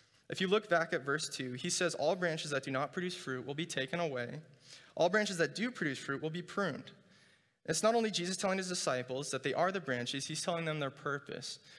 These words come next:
which is to produce fruit. Just as a branch would produce fruit on a vine. And he's also telling them that if they don't fulfill this purpose, they will be taken away. But if they do, they'll be pruned so that they can produce more.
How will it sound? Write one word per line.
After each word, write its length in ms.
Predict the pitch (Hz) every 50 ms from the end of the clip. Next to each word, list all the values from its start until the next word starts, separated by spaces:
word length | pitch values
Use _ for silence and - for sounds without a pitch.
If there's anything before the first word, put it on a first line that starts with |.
| - - -
which 200 | - 143 - 143
is 100 | 139 -
to 120 | - -
produce 340 | 143 - 147 131 127 123 -
fruit. 480 | - - - 135 123 - - - - - - - _ _ _ _ _ _ _ _ _ _ _ _ _ _ _ _ _ _ _ - - - - - - - - - - - _ -
Just 240 | - 156 190 202 -
as 140 | 196 185 185
a 80 | 185
branch 460 | 160 135 131 135 156 170 170 170 - 139
would 120 | 135 135
produce 240 | - 143 135 127 -
fruit 200 | - 139 135 135
on 120 | 127 131
a 60 | 127
vine. 400 | 123 127 127 151 151 135 - - - - - - - - - _ _ _ _ _ -
And 100 | - 196
he's 120 | 226 226 226
also 280 | 226 240 226 233 226
telling 300 | 214 - - 190 190 190
them 140 | 196 196 185
that 80 | 160 170
if 100 | 165 -
they 60 | 170
don't 200 | 170 180 165 -
fulfill 300 | - 156 - 156 143 175
this 140 | - - -
purpose, 340 | - 131 120 120 135 131
they 100 | - 151
will 80 | 151 151
be 120 | 151 147
taken 360 | 135 - - 117 123 117 143 135
away. 420 | 131 131 131 135 139 131 117 - - - - - - - - - - - -
But 80 | -
if 100 | 147 -
they 100 | - 196
do, 400 | 196 165 151 135 135 127 147 151 143 - 151 123
they'll 120 | 135 147
be 100 | 160 170
pruned 460 | 160 - - 135 123 123 127 131 143
so 120 | - - 127
that 120 | 123 117
they 120 | 120 127
can 140 | 123 - 123
produce 320 | - - 127 123 123 - -
more. 280 | 135 127 117 117 -